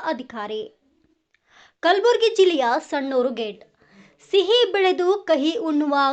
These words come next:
ಕಬ್ಬು ಬೆಳೆಗಾರರು ಕಲಬುರಗಿ ಜಿಲ್ಲೆ ತೊಗರಿನಾಡು ಎಂಬ ಕೀರ್ತಿಗೆ ಪಾತ್ರವಾದಂತೆ ಇತ್ತೀಚೆಗೆ ಕಬ್ಬು ಬೆಳೆಗಾರರು ಕಬ್ಬಿನ ಮೇಲೆ ಅವಲಂಬಿತರಾಗಿದ್ದಾರೆ.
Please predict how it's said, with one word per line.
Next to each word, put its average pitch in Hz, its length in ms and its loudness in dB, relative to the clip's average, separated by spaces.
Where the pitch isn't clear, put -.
ಕಬ್ಬು 294 340 -2
ಬೆಳೆಗಾರರು 269 920 -2
ಕಲಬುರಗಿ 349 680 0
ಜಿಲ್ಲೆ 370 500 -2
ತೊಗರಿನಾಡು 294 680 -2
ಎಂಬ 285 240 -2
ಕೀರ್ತಿಗೆ 285 640 -8
ಪಾತ್ರವಾದಂತೆ 381 1000 0
ಇತ್ತೀಚೆಗೆ 339 920 -6
ಕಬ್ಬು 349 380 0
ಬೆಳೆಗಾರರು 311 760 0
ಕಬ್ಬಿನ 294 520 -4
ಮೇಲೆ 285 360 -4
ಅವಲಂಬಿತರಾಗಿದ್ದಾರೆ. 269 1600 -4